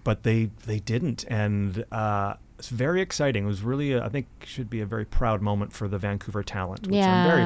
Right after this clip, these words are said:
Speaker 1: very proud to be
Speaker 2: You
Speaker 1: part
Speaker 2: should
Speaker 1: of,
Speaker 2: be,
Speaker 1: by the way.
Speaker 2: you
Speaker 1: Yeah.
Speaker 2: should be proud.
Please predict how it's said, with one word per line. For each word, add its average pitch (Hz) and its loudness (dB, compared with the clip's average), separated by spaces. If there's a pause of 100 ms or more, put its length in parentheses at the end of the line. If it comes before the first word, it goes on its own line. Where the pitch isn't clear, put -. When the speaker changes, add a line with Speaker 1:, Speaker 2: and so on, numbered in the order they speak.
(180)
Speaker 1:
very 165 0
proud 104 0
to - -12
be 107 -4
Speaker 2:
You 120 6
Speaker 1:
part 110 2
Speaker 2:
should 233 4
Speaker 1:
of, 196 -8
Speaker 2:
be, 170 4
Speaker 1:
by 160 -2
the - -10
way. - -8
Speaker 2:
you 247 2
Speaker 1:
Yeah. 320 4
Speaker 2:
should 180 -2
be - 0
proud. - 0